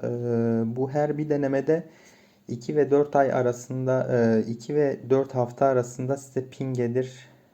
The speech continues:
diye bir uyarı veriyor istedikten sonra. Gelmediğinde tekrardan yeniden gönder diyorsunuz.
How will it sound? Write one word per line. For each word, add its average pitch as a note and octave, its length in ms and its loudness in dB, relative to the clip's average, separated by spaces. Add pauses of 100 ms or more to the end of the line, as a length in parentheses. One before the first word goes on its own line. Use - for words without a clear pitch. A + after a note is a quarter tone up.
(160)
diye B2 180 0
bir C#3 120 -6
uyarı A#2+ 380 2
veriyor G2 280 0
istedikten F#2+ 600 -8
sonra. B2+ 320 -6
Gelmediğinde C3 720 -2
tekrardan A#2+ 560 -2
yeniden A#2+ 460 -4
gönder G#2 460 -2
diyorsunuz. F#2+ 540 -10